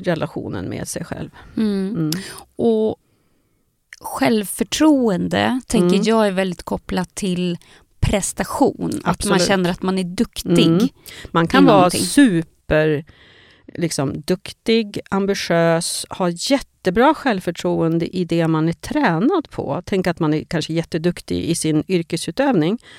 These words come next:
Speaker 1: och har ett jättebra självförtroende, men man kan samtidigt ha en väldigt dålig självkänsla. Det kan vara precis tvärtom. Det här, det här ska jag säga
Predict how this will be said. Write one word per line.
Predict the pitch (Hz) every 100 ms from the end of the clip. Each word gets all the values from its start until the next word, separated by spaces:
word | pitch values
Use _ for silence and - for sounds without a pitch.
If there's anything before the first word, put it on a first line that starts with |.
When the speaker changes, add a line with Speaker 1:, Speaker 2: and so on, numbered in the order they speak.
| -
Speaker 1:
och | - - 170
har | 170
ett | 160 _
jättebra | 180 196 214 _ - 170 185 247 208
självförtroende, | 165 143 143 - 175 156 156 196 - -
men | 185
man | 180
kan | 170 170 170
samtidigt | - 160 151 254 277
ha | 170
en | 156 156
väldigt | 165 156 147 -
dålig | - 147 165
självkänsla. | 165 165 214 208 - - - 185 _
Det | 175
kan | - 214
vara | 226 160
precis | 151 170 - - 240 -
tvärtom. | - 135 - - - 202 - 175 170
Det | 180 175
här, | 175 -
det | - 180
här | 185 240
ska | -
jag | 175
säga | - 160 156